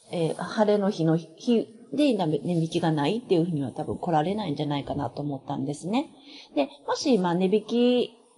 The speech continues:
は全然関係なくて、まあ、私のお店のこととても、あの、気に入っていただいたら、それは、えー、値引きがなくっても来られるのかもしれないんですけれども、えー、そこをずっと、あの、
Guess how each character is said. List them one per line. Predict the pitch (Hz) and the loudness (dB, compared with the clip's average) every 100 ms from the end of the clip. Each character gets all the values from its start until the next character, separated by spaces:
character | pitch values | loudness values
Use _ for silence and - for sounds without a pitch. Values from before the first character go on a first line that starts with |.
| _ _ | _ _
は | - 294 | 4 4
全 | 226 240 | 4 2
然 | 254 254 | 0 0
関 | 262 247 | 0 0
係 | 311 359 | 0 -2
な | 381 | -4
く | - - | -2 -4
て、 | - 254 226 - - | 2 2 4 0 -8
ま | 233 | -2
あ、 | |
私 | 185 185 190 | 0 0 -2
の | 190 | -2
お | 190 | -2
店 | 196 202 | -2 -4
の | 185 | -2
こ | 196 | -2
と | 165 | -4
と | 247 | -4
て | 349 | 0
も、 | 359 175 - - - | 4 4 2 -8 -4
あ | 160 | 0
の、 | 147 | 0
気 | - 190 | 0 0
に | 190 | 0
入 | 190 | 0
っ | |
て | 226 | -2
い | 240 | 0
た | 277 | 2
だ | 302 | 0
い | 294 | 2
た | 339 | 2
ら、 | 392 | 2
そ | 349 | 0
れ | 330 | 0
は、 | 330 330 - - | 2 0 -4 -6
え | 214 | -4
ー、 | 202 | -2
値 | 185 | 0
引 | 190 | 0
き | 190 180 175 170 | 2 2 4 2
が | 180 | 0
な | 190 | -2
く | - | -4
っ | 165 | -6
て | - 208 | -4 2
も | 294 302 - - | 2 2 -4 -4
来 | 190 | 2
ら | 175 | 2
れ | 208 | 4
る | 233 240 | 2 2
の | 180 | 0
か | 160 | -4
も | 180 | -4
し | 165 180 | -4 -2
れ | 185 | 0
な | 208 202 | 0 0
い | |
ん | 170 | 0
で | 151 | -2
す | - | -2
け | 165 | -4
れ | 151 | -2
ど | 147 | -2
も、 | 147 254 254 - - - | 0 2 2 0 -18 -10
え | 180 | -8
ー、 | |
そ | 165 330 | -4 -4
こ | 330 349 339 - | 0 4 4 6
を | 370 | 4
ず | 269 311 | 4 -2
っ | - | 0
と、 | 170 151 - | 2 2 0
あ | 151 | -4
の、 | 147 | -4